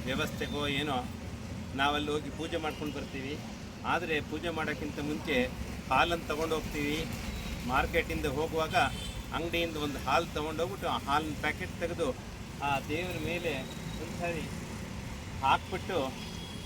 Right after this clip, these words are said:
ಹೊರಟೋದ್ರೆ ಅದರಲ್ಲಿ ಮತ್ತೆ ನೊಣಗಳು, ಸೊಳ್ಳೆಗಳು ಎಲ್ಲ ಸೇರ್ಕೊಂಡು ನಮ್ಮ ಈ ಪೂಜನೀಯ ವ್ಯವಸ್ಥೆಯೇ ಅವ್ಯವಸ್ಥೆ ಆಗುವಂಥದ್ದು ಇರುತ್ತೆ. ಎಲ್ಲರ ಗಮನಕ್ಕೆ ಬರಬೇಕು. ನಾವಿವತ್ತು ಬಂದಿದ್ದೀವಿ,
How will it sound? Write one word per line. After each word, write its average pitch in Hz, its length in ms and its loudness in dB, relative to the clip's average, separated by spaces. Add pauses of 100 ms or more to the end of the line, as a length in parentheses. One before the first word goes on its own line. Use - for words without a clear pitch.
(260)
ಹೊರಟೋದ್ರೆ 156 840 2 (1040)
ಅದರಲ್ಲಿ 185 340 2
ಮತ್ತೆ 165 380 2 (1080)
ನೊಣಗಳು, 156 600 4
ಸೊಳ್ಳೆಗಳು 165 500 2
ಎಲ್ಲ 147 260 2
ಸೇರ್ಕೊಂಡು 139 760 0 (240)
ನಮ್ಮ 135 240 2 (360)
ಈ 143 160 2
ಪೂಜನೀಯ 165 680 0
ವ್ಯವಸ್ಥೆಯೇ 147 800 4 (300)
ಅವ್ಯವಸ್ಥೆ 160 500 2
ಆಗುವಂಥದ್ದು 139 640 -2
ಇರುತ್ತೆ. 120 460 0 (280)
ಎಲ್ಲರ 180 240 2
ಗಮನಕ್ಕೆ 143 460 -2
ಬರಬೇಕು. 123 640 0
ನಾವಿವತ್ತು 139 500 0
ಬಂದಿದ್ದೀವಿ, 147 500 -4